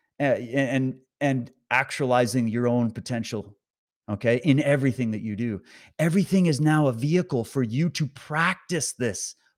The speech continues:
Practice being a strong man and a strong woman. Practice it. Get good at it. Make mistakes. Make as many mistakes as you can. Fall and look ridiculous as much as you can, because inside you're laughing, even if someone's gonna go, "Oh, that was kinda crap."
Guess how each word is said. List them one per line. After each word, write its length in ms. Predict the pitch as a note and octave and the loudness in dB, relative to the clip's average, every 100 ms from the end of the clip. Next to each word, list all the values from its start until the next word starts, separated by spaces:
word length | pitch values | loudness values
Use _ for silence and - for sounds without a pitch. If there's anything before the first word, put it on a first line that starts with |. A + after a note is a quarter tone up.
| _ | _
Practice 880 | - F3 E3+ G#3 - A3+ F#3+ - - _ _ - | -2 0 2 -2 -2 0 2 0 -6 _ _ 2
being 220 | G#3 F#3 | 4 6
a 40 | E3 | 2
strong 420 | - F3 D#3 C#3+ | 2 4 4 4
man 460 | C3+ B2 A2 F#2+ - _ _ _ _ _ _ - | 4 2 0 -4 -10 _ _ _ _ _ _ -4
and 120 | D#3+ | 0
a 40 | C#3+ | 0
strong 400 | - F3+ D#3 C#3+ | 4 4 6 4
woman. 340 | C#3 C3 A2+ | 4 2 0
Practice 560 | - G3 G3+ G3 F#3+ - | -2 -2 -2 -2 -4 -2
it. 200 | B2 - | -6 -2
Get 320 | E3+ - B2 A2 | 0 0 -2 2
good 220 | F#3+ A3 | 4 4
at 180 | D#3+ B2+ | 2 0
it. 180 | A2+ - - _ _ _ - - D#3 | -2 -8 -20 _ _ _ -20 -10 0
Make 280 | F3 A#3 | 2 2
mistakes. 540 | G3+ - - A3+ G#3 - | 2 0 0 2 2 2
Make 160 | G#3+ | 0
as 100 | G#3+ | 2
many 200 | F3+ A3+ | 2 2
mistakes 400 | G#3 - G3+ G3 | 0 0 0 0
as 100 | G3 | -2
you 80 | F3 | -4
can. 340 | D3+ G3 G3+ C3+ | -4 -2 -2 -4
Fall 340 | - G3+ G#3 | 0 2 0
and 120 | F3+ | 0
look 200 | A3 A#3+ | -2 -2
ridiculous 480 | G3 G3+ A3+ G#3+ G#3 | -6 -4 -4 -4 -4
as 100 | E3+ | -4
much 180 | G#3 G3+ | -4 -4
as 140 | E3 | -4
you 60 | F#3 | -4
can, 260 | G3 G3 | -2 -2
because 280 | E3+ F#3+ E3 | -2 -2 -2
inside 380 | G#3 G3 F#3+ F3+ | -2 0 0 0
you're 140 | F3 | -4
laughing, 540 | E3 F3 F3+ F3+ F3+ D3+ - - | -4 -2 -2 -2 -4 -6 -10 -6
even 180 | F#3+ F#3 | -2 0
if 80 | F3 | 0
someone's 380 | - F#3 F3+ D3 | 2 2 2 0
gonna 180 | F3 | 0
go, 220 | E3 E3+ D#3 | 6 8 8
"Oh, 100 | D#3+ | 6
that 160 | F#3+ | 4
was 160 | F3+ - | 2 -2
kinda 240 | D#3 C#3+ | -2 -2
crap." 420 | - - D3+ F3 | -2 0 2 2